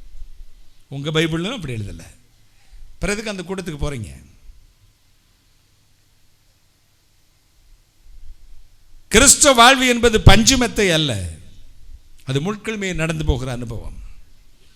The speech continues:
எனவேதான் இயேசு சொன்னா, "ஜீவனுக்கு போகிற வழி இடுக்கமும் நெருக்கமானது, அதில் பிரவேசிக்கிறவர்கள் ஒரு சிலர்." எனவேதான் கிறிஸ்தவனை அடிச்ச உடனே கிறிஸ்தவம் அழியறதில்ல.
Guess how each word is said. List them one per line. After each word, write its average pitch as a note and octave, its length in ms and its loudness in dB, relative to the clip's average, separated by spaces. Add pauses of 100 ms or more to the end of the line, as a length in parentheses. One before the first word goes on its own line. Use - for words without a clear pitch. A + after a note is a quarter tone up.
(240)
எனவேதான் A#3 320 4
இயேசு B3+ 400 8
சொன்னா, G#3+ 480 4
"ஜீவனுக்கு C4 540 0
போகிற A#3+ 320 4
வழி A3 300 0
இடுக்கமும் C4+ 640 0 (240)
நெருக்கமானது, C4+ 800 2
அதில் G#3 180 -2
பிரவேசிக்கிறவர்கள் A#3+ 1000 2 (140)
ஒரு D4 340 6
சிலர்." C#4+ 440 0 (840)
எனவேதான் A#3 540 2
கிறிஸ்தவனை B3+ 540 0
அடிச்ச A#3 340 2
உடனே A#3+ 300 0
கிறிஸ்தவம் G#3 440 -2
அழியறதில்ல. E3+ 460 -2